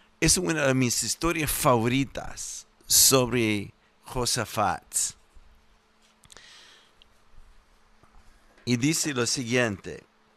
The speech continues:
"Después de esto, los moabitas, los amonitas y algunos de los meunitas le declararon guerra a Josafat. ¿Y a quién fue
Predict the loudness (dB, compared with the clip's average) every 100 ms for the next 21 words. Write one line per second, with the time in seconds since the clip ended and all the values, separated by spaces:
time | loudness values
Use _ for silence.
0 | -20 _ -12 -12 -6 -6 0 0 0 -2
1 | -2 -6 -6 -6 -6 -10 -8 -4 -2 -2
2 | -4 -10 -8 -6 -6 -6 -6 -8 -12 -20
3 | _ _ _ _ -10 -10 -12 _ -10 -8
4 | -10 -8 -10 -6 -6 -4 -8 -10 -8 -8
5 | -6 -8 -8 -10 -8 -8 -6 -8 -10 _
6 | _ _ _ -10 -6 -4 -4 -6 -6 -8
7 | -10 -12 -12 -10 -10 -10 -12 -16 _ _
8 | _ _ _ _ -6 -4 -4 -6 -4 -2
9 | 0 -2 -4 -6 -8 -10 -8 -6 -6 -4
10 | -4 -8 _ -10 -8 -8 -10 -10 -8 -8
11 | -8 -14 -16 -16 -18 _ -16 -16 -10 -8
12 | -6 -8 -12 -10 -8 -8 -12